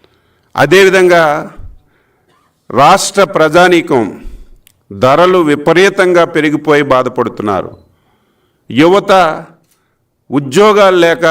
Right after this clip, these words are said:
నిరుద్యోగ సమస్యతో బాధపడుతున్నారు, మహిళలు భద్రత లేకపోవడం వల్ల అనేక సమస్యలతో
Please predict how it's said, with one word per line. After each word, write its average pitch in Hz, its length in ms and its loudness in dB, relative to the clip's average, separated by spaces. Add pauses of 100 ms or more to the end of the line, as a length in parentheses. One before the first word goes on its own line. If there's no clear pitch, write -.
(720)
నిరుద్యోగ 160 580 2 (140)
సమస్యతో 151 480 -2 (100)
బాధపడుతున్నారు, 107 760 -4 (840)
మహిళలు 180 600 2 (600)
భద్రత 190 500 -2 (120)
లేకపోవడం 165 640 0
వల్ల 160 180 2 (800)
అనేక 170 320 2 (160)
సమస్యలతో 151 580 -2